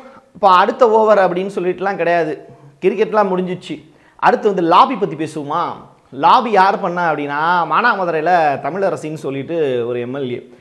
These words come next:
ஏற்கனவே அமைச்சரா இருந்தாங்க. ஆஹ், அவங்கள கணக்கு வச்சு தான் நாடாளுமன்ற தேர்தல்ல அவங்க நல்லா பார்த்துப்பாங்க. ராம்நாடு, சிவகங்கை,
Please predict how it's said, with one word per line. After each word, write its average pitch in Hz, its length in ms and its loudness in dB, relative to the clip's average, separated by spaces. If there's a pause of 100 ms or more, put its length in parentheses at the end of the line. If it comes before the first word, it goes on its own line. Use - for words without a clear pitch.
(200)
ஏற்கனவே 165 720 2
அமைச்சரா 160 420 -2
இருந்தாங்க. 143 640 -4 (380)
ஆஹ், 170 320 2
அவங்கள 180 260 0
கணக்கு 196 280 -6
வச்சு 170 200 -8
தான் 190 120 -4
நாடாளுமன்ற 170 500 0
தேர்தல்ல 156 680 0
அவங்க 151 200 -2
நல்லா 156 300 -2
பார்த்துப்பாங்க. 143 580 -2
ராம்நாடு, 143 360 -4
சிவகங்கை, 143 520 -4